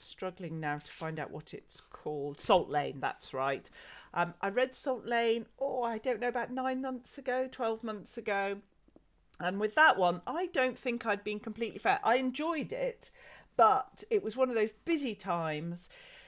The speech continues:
and I'd got the paperback and the audiobook for some reason,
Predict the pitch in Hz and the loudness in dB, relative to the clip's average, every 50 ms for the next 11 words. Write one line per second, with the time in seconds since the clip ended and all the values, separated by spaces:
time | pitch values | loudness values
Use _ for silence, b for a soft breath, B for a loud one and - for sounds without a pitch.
0 | B B B B B B - 247 240 240 233 233 - 277 - - 269 - - 254 | B B B B B B 2 4 4 4 2 4 2 0 0 0 -4 -2 2 2
1 | 226 226 - 220 208 214 196 196 - - - - - 226 262 285 285 277 262 220 | 2 2 0 -2 2 4 4 4 4 0 -6 2 6 6 8 8 6 4 4 2
2 | 185 175 165 160 - 165 151 151 - 151 - - - 170 - - 175 165 160 160 | 2 2 0 -2 -4 -6 -8 -4 -6 -6 -8 -8 -12 -14 -6 -6 -4 -4 -2 -4
3 | 160 156 160 - 175 170 165 | -4 -4 -6 -8 -8 -8 -8